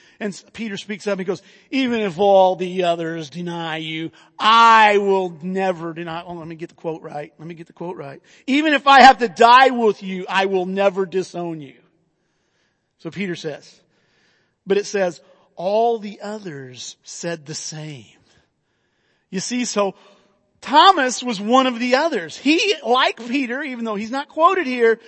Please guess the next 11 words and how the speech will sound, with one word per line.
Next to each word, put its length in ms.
says 300
the 80
same 320
thing. 240
"Even 360
if 200
everybody 560
else 220
disowns 440
you, 60
Jesus, 560